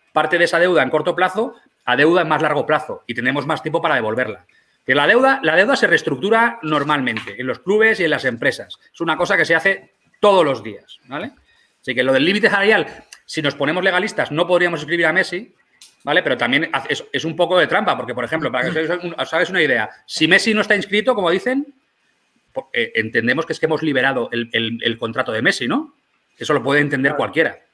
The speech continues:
Speaker 1: Pero como lo ha deja-, como ha dejado de ser el treinta de junio y esto empieza a contar el uno de julio, no cuenta como que, como que te has descontado el contrato de Messi. No sé si me explico. Te lo has descontado,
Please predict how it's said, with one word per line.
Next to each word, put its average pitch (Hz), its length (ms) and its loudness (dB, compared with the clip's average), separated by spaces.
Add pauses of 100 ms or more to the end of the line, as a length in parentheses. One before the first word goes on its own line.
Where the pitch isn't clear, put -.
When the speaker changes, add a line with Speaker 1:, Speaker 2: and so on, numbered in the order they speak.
(640)
Speaker 1:
Pero 139 180 4
como 131 200 4
lo 143 80 6
ha - 20 2
deja-, - 340 0
como 151 180 0
ha 170 40 4
dejado 208 320 2
de 196 80 -2
ser 202 180 2
el 196 100 -2
treinta 196 280 0
de 98 80 2
junio 170 420 0 (160)
y 156 100 2
esto 165 180 0
empieza 185 220 0
a 185 40 -8
contar 190 280 2
el 135 80 2
uno 175 120 0
de 190 80 2
julio, 220 480 0 (160)
no 180 220 2
cuenta 202 260 2
como 170 180 0
que, 160 140 2
como 147 200 0
que 139 80 -2
te 151 60 2
has 160 80 2
descontado 165 360 -2
el 160 60 -6
contrato 143 300 -2
de 113 80 -2
Messi. 101 260 -8 (760)
No 139 100 -4
sé 139 80 -8
si 147 80 0
me 131 60 0
explico. - 360 -8 (760)
Te - 80 -2
lo 139 80 2
has 135 60 0
descontado, 180 680 0